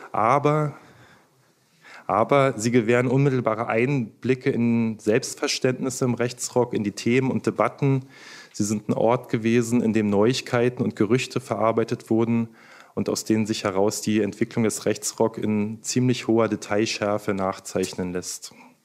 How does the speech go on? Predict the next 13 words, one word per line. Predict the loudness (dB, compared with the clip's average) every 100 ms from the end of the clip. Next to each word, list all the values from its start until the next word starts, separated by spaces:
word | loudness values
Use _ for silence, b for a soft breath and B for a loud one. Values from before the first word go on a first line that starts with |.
| _ _ _ _ _ _ _ _ _ B B B B B -2
Rechtsrock | -2 -2 -2 0
war | 2 2
besonders | 2 0 2 0 0
in |
den | 0
neunziger | 2 2 0 -4 -2 0
Jahren | 2 2 0 0
eine | -2 -2
prägende, | -4 -2 0 0 0 0 0
alltagspräsente | 0 -2 -2 -6 -8 -4 -2 0 0 -2 -2 -2
und | -4 -6 -10 -8
ausstrahlungsstarke | -2 -2 -2 -2 -2 0 0 -2 -2 0 0 0
Jugendkultur, | 0 0 0 0 -2 -2 0 2 2 0